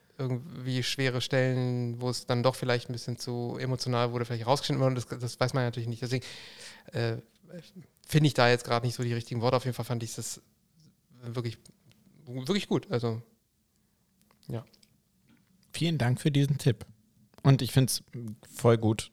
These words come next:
Speaker 2: dass du darauf reagiert hast und dass du ihr fünf Sterne gegeben hast. Und ich werde da selbstverständlich reinhören. Wirst du sehen.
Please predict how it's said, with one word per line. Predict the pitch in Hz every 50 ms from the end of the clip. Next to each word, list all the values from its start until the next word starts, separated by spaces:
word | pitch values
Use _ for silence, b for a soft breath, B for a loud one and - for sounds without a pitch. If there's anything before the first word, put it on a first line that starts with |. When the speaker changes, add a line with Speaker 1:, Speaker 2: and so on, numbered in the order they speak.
| _ _
Speaker 2:
dass | - 110 104 -
du | - 110
darauf | 101 101 104 - -
reagiert | 101 101 98 95 95 107 117 - -
hast | 143 151 - - -
und | 123 104 107 104
dass | 107 101 -
du | -
ihr | 98 90 101
fünf | 98 104 98 104 -
Sterne | - - 95 98 110 113
gegeben | 117 113 113 110 110 117 120 123
hast. | 131 - -
Und | 101 113
ich | 113 101 90
werde | 92 104 127 143 147 123
da | 127 120
selbstverständlich | 131 143 - - - 156 - - - 135 156 156 117 92 90 87
reinhören. | 82 85 85 85 82 80 85 110
Wirst | 131 139 - -
du | 185
sehen. | 170 185 202 123 87 -